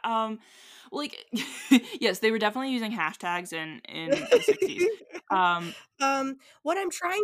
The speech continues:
Speaker 2: to imply here is that if you still have racist ideas in this time,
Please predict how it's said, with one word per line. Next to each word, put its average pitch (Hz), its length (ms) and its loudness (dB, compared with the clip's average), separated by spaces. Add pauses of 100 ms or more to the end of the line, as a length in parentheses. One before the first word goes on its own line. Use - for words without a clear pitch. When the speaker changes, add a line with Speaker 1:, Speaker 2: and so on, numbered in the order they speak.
(120)
Speaker 2:
to 392 100 0
imply 247 380 0
here 269 280 0
is 220 120 -4
that 214 140 -4
if 214 200 -6
you 233 80 -8
still 226 200 -4
have 233 220 -4
racist 233 460 -6
ideas 226 680 -4
in 220 380 -2
this 240 180 -6
time, 226 380 -4